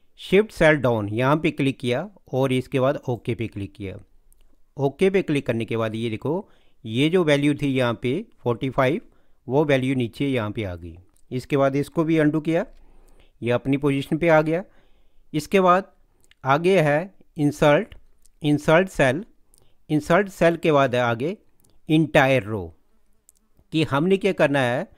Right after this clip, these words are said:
कभी क्या होता है, हमें रो चाहिए होती है, जैसे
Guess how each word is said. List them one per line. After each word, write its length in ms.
कभी 260
क्या 180
होता 240
है, 300
हमें 380
रो 300
चाहिए 320
होती 280
है, 100
जैसे 460